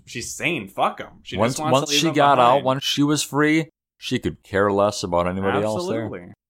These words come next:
Speaker 1: Classic, you know, rise into the one percent. You just say, "Fuck 'em."
Speaker 2: Fuck 'em.
Speaker 1: Uh, so they kind of, all of them, they strike an alliance together, being like, "Hey, we gotta deal with," uh,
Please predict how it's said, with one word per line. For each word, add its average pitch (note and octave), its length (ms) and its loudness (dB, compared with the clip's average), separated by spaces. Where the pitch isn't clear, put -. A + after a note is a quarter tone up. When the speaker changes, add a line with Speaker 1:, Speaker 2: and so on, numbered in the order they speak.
Speaker 1:
Classic, C3 640 -8
you A#2+ 80 -18
know, A#2 180 -16
rise A#2 420 -4
into B2+ 240 -10
the B2 100 -6
one B2+ 220 -10
percent. C3+ 480 -14
You G2+ 100 -16
just G#2+ 240 -14
say, B2 240 -10
"Fuck D#3+ 300 -6
'em." - 240 -20
Speaker 2:
Fuck - 420 -6
'em. G#2+ 140 -12
Speaker 1:
Uh, A#2 320 2
so B2 480 0
they E3+ 520 -2
kind D#3+ 200 -6
of, C3+ 220 -4
all C#3+ 240 0
of C#3 60 -8
them, C#3+ 160 -6
they C3+ 100 -4
strike C#3 400 -4
an C#3 80 -6
alliance A#2+ 500 -6
together, A#2 540 -4
being A2 220 -12
like, G#2 160 -10
"Hey, A2+ 220 -6
we A2 120 -8
gotta A2+ 260 -2
deal A2 400 -6
with," G#2+ 200 -6
uh, F2 580 -10